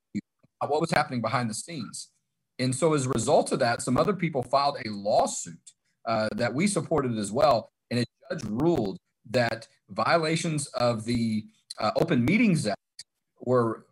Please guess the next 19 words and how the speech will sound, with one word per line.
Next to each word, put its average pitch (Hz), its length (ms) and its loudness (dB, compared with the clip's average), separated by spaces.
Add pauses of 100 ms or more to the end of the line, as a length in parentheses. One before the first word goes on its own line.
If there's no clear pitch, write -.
(140)
violated, 127 640 2
provisions 156 380 0
of - 20 -4
the 135 60 6
Open 127 180 2
Meetings 127 240 2
Act 123 160 0
were 117 80 -4
violated. 117 520 2
And 113 120 -8
so 123 120 -2
the 101 100 -4
whole 214 260 4
thing 190 240 -2
has 131 120 -4
been 120 180 -4
put - 140 -2
on 110 180 0
hold. 117 240 4